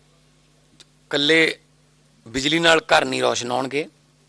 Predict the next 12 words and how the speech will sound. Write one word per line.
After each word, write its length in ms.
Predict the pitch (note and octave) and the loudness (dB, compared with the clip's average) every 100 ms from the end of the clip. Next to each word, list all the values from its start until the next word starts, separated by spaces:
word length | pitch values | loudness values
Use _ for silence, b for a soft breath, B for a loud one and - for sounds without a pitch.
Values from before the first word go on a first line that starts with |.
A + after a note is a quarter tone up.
| - - - | -20 -20 -8
ਨੌਕਰੀਆਂ 360 | C3 C#3+ D3 | -6 -2 -2
ਮਿਲਣਗੀਆਂ 420 | C#3+ C#3+ D3 C#3+ | -2 -4 -4 -6
ਤਾਂ 180 | C#3 C#3+ - _ _ b b b b | -6 -8 -10 _ _ b b b b
ਉਹਨਾਂ 160 | - C#3 | -8 -4
ਦੇ 60 | C3+ | -2
ਸੁਪਨੇ 360 | - - C#3+ | -2 -2 -2
ਵੀ 220 | C3 B2 - | -2 -4 -8
ਰਸ਼ਨਾਉਣਗੇ। 640 | G#2+ - G#2 G2+ G#2 G#2 A#2 _ _ _ _ _ _ b b b b b b b _ - | -8 -8 -6 -10 -12 -14 -18 _ _ _ _ _ _ b b b b b b b _ -6
ਇਸ 440 | - - D#3 - | -2 2 2 2
ਡੈਮ 320 | E3 D#3 D#3 D#3+ | 2 2 4 2
ਦੀ 140 | E3 | -2
ਜਿਹੜੀ 380 | D#3+ D#3+ E3 | -2 -4 -6